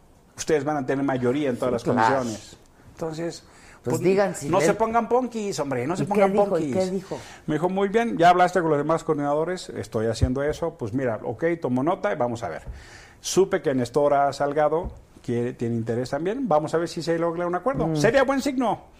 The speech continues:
Speaker 1: de que no nos aplasten.
Speaker 2: Pues sí, pues sí,
Speaker 1: <laughs> Vamos a
Speaker 2: pues
Speaker 1: ver,
Speaker 2: sí.
Speaker 1: vamos a ver, ¿no?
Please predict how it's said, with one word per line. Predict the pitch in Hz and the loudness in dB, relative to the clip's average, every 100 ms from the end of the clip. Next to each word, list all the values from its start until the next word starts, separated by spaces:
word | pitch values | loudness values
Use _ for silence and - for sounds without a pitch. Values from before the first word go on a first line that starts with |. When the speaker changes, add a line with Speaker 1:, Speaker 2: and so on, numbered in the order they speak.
| - - | -20 -4
Speaker 1:
de | 156 | -2
que | 160 | 0
no | 208 | 0
nos | 202 | 0
aplasten. | 165 196 - - - - - - | 2 2 0 -8 -12 -20 -8 2
Speaker 2:
Pues | 180 | 2
sí, | 240 330 415 392 | 4 2 2 2
pues | 175 156 - | 0 -2 -2
sí, | |
Speaker 1:
<laughs> | 226 311 | -2 -2
Vamos | - 190 120 | -2 0 0
a | |
Speaker 2:
pues | 175 220 | -2 -4
Speaker 1:
ver, | 185 | -8
Speaker 2:
sí. | |
Speaker 1:
vamos | 101 92 101 | -6 -6 -4
a | 123 | -4
ver, | 185 226 - - - - | -6 -10 -16 -20 -20 -8
¿no? | 160 254 | -8 -8